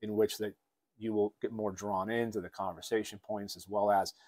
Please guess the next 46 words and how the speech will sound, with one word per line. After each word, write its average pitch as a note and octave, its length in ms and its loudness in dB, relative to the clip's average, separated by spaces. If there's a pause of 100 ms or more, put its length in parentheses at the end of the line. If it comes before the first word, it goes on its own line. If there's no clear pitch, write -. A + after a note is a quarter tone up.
(220)
the G2+ 100 -2
actual G#2 440 0
more F#2 220 -6
dialogue G2 720 2
aspects F#2 560 -6
of E2+ 120 -12
the E2+ 60 -16
film. A2 340 -2
But E2+ 100 -12
man, A2 400 0 (880)
gorgeous, C#3 560 8
gorgeous A#2 560 4
film. D3+ 420 4 (1300)
I'll - 80 0
talk D#3 220 12
about C3+ 240 12
the - 60 -10
packaging C3 560 6
here. C#3 320 8 (100)
Uh, A2 260 6
I A#2+ 60 0
think C3 220 -4
by A#2 160 6
now A#2 160 6
probably G2+ 320 4
a G2 60 0
lot G#2+ 160 6
of F#2 100 -2
you G2 100 -4
have F#2+ 140 -8
seen B2+ 400 0
the A2 160 0
Icon A2+ 400 0
edition, A2+ 420 2
but F#2 140 -6
I G#2 60 0
will G2 100 0
go G2+ 140 -2
ahead G2+ 180 -2
and F#2 180 -10
give G#2 120 -4
it G#2+ 140 -4
a F#2 160 -8
quick - 240 -2
reveal. A2 540 2
It's, - 280 -4